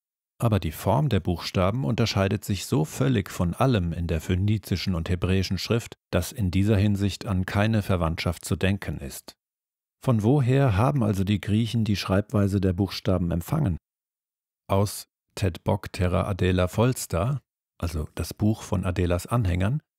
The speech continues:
lernen wir, dass zu der Zeit, als Kadmus gelebt haben muss, etwa sechzehn Jahrhunderte vor Christus,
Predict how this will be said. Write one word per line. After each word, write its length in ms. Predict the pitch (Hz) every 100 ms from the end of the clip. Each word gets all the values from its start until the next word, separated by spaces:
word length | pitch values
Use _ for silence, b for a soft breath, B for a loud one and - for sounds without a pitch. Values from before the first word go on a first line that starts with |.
| -
lernen 440 | 95 92 123 127
wir, 260 | 131 165 190
dass 340 | 107 90 -
zu 160 | - 95
der 240 | 120 151
Zeit, 460 | - 143 92 - -
als 260 | 80 -
Kadmus 420 | - 131 117 98 -
gelebt 360 | 90 127 -
haben 200 | 90 90
muss, 360 | 92 151 - - _ _
etwa 300 | 107 110 98
sechzehn 540 | 90 113 - - 123
Jahrhunderte 480 | 113 98 107 101 92
vor 220 | - 90
Christus, 560 | - 117 - - 113